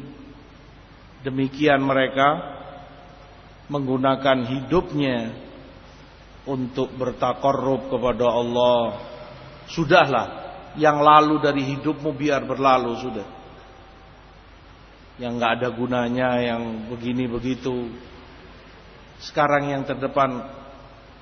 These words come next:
masa depan kita, yang tersisa dari usia kita.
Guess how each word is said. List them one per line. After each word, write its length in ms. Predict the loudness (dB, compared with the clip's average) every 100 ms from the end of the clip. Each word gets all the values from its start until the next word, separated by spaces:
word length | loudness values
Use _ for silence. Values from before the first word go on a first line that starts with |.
| -20 -14
masa 360 | -2 -2 -2 -4
depan 360 | -4 0 0 0
kita, 600 | -8 -4 -4 -4 -10 -18 -20 -20 -20 -20 -20 -20 -20 -20 -20 -20 -10
yang 160 | -8 -6
tersisa 560 | -6 -6 -6 0 2
dari 240 | 2 0 -2
usia 420 | -6 -6 -4 -4
kita. 400 | -6 -10 -6 -8